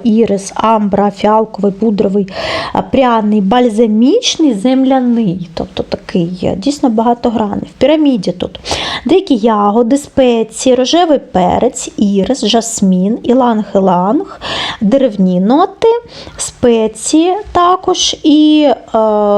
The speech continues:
на верхах, і в серці, бензоїн, е, перуанський бальзам, е, та боби тонка. Тобто,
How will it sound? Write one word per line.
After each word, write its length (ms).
на 160
верхах, 680
і 400
в 640
серці, 640
бензоїн, 960
е, 220
перуанський 600
бальзам, 760
е, 180
та 220
боби 280
тонка. 360
Тобто, 680